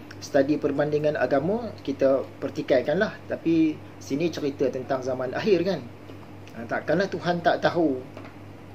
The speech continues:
ha, Adam nyorok di mana. Ha, tetapi ini kepercayaan, ha, dalam Bible. Ha,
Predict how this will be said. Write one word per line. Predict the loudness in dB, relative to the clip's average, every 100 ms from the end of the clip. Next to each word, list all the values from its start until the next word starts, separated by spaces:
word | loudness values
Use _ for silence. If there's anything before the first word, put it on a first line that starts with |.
| -18 -18 -10
ha, | -6 0 6
Adam | 6 6
nyorok | 4 4
di | 4 4
mana. | 4 4 -2 -8
Ha, | -6 -4
tetapi | -2 -2 0 4 4
ini | 2 -2
kepercayaan, | -4 2 4 6 4 0 -8 -10
ha, | -2
dalam | 2 4
Bible. | 6 6 6 2
Ha, | -4 -16 -18 -18 -16 -16